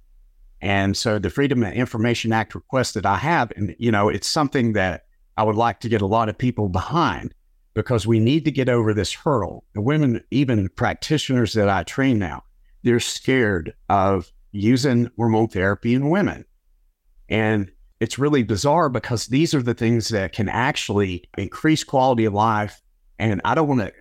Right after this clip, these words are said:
say longevity because all the boards and things, uh,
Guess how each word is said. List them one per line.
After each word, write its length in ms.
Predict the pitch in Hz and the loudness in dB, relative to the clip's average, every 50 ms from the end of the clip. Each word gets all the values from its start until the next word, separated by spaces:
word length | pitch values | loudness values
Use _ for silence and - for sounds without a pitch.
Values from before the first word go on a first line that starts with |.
| - - _ _ _ _ _ _ - | -20 -20 _ _ _ _ _ _ -12
say 300 | - - - 135 120 117 | -8 -4 0 0 2 2
longevity 720 | 107 107 101 98 90 - 151 156 151 135 120 120 117 113 | 2 2 0 0 0 0 0 0 0 2 2 2 2 2
because 420 | 95 101 - - 113 101 92 - - | 2 -2 -4 -2 -2 -2 -2 -2 -2
all 220 | - 117 117 127 | 0 0 0 2
the 120 | 110 110 95 | 0 -2 -2
boards 380 | 92 107 123 127 120 104 - | 0 0 2 2 2 0 0
and 160 | 107 95 90 | -2 -2 -2
things, 380 | - 107 101 101 104 98 92 - | -2 -2 -2 -2 -2 -2 -4 -6
uh, 280 | - - 95 87 90 | -10 -8 -8 -8 -8